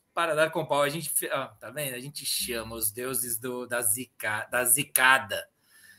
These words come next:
A gente falou dos gigantes que caíram zoando o Flamengo e Corinthians. Aí já podia botar o São Paulo nessa nossa imagem de capa aí.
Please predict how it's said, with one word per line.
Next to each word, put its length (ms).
A 100
gente 160
falou 320
dos 180
gigantes 520
que 120
caíram 460
zoando 520
o 40
Flamengo 560
e 60
Corinthians. 680
Aí 200
já 120
podia 480
botar 220
o 60
São 240
Paulo 400
nessa 240
nossa 260
imagem 380
de 120
capa 400
aí. 160